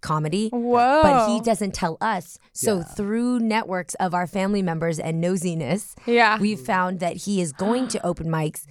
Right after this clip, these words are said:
Speaker 1: and so we wanna invite ourselves, but we're not invited.
Speaker 3: Yeah, so we were gonna, like, follow <laughs> him. Wouldn't
Speaker 2: Yeah.
Speaker 3: that be so
Speaker 1: Oh, I was
Speaker 3: evil?
Speaker 1: ready.
Speaker 3: Like, to
Speaker 2: Wow.
Speaker 3: go to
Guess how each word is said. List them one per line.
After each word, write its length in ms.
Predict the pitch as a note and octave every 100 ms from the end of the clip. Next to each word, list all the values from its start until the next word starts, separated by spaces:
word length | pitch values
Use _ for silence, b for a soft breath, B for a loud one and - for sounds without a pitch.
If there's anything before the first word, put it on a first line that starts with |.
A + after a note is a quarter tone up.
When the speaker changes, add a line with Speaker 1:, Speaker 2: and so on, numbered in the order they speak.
| b b -
Speaker 1:
and 140 | F#3+
so 120 | A3
we 280 | F3+ F#3+ C4+
wanna 260 | D4+ B3+ G#3
invite 300 | F#3+ G#3 F#3
ourselves, 640 | A3+ E3+ D#3 D3 D3+ - -
but 80 | F#3+
we're 160 | F#3 G3
not 180 | G3
invited. 560 | F3 E3 A#3+ G3 E3 C#3 -
Speaker 3:
Yeah, 240 | D3+ C#3 - C#3
so 160 | D#3
we 120 | D3
were 140 | F#3+ F3+
gonna, 260 | E3+ D3+
like, 220 | C3+ B2+ - _
follow 380 | - C#3 D#3 G3
<laughs> 20 |
him. 40 | G#3+ C5 D5+
Wouldn't 280 | C4 B3 B3+
Speaker 2:
Yeah. 240 | B3+ A#3+
Speaker 3:
that 80 | A3+
be 40 |
so 200 | A3+ A3+
Speaker 1:
Oh, 60 | G#3
I 160 | - B3
was 20 |
Speaker 3:
evil? 140 | A#3
Speaker 1:
ready. 320 | A#3 A3 D#3+ C#3
Speaker 3:
Like, 160 | F#3 F3+
to 160 | A3 A3+
Speaker 2:
Wow. 160 | A#3
Speaker 3:
go 60 |
to 80 | A#3